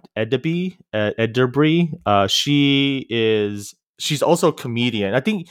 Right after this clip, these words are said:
you probably saw her here and there in some, like, small, um, stand-up specials where it's, like, fifteen minutes. But she's basically the highlight,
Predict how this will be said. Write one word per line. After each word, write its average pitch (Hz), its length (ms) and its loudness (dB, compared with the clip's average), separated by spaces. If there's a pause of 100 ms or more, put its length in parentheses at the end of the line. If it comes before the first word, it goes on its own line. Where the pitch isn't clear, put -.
(160)
you 139 100 -8
probably 147 220 2
saw 135 280 2
her 127 280 0
here 120 260 -4
and 101 180 -6
there 101 560 0 (600)
in 104 180 0
some, 107 320 -2
like, 95 240 -2
small, 98 880 0
um, 90 440 -6 (300)
stand-up 98 600 -2
specials 95 800 -4
where 92 120 -4
it's, 87 140 -10
like, - 160 -8
fifteen 95 400 -10
minutes. 92 440 -10 (300)
But 143 120 2
she's 175 320 4
basically 147 360 0
the 113 100 2
highlight, 98 500 0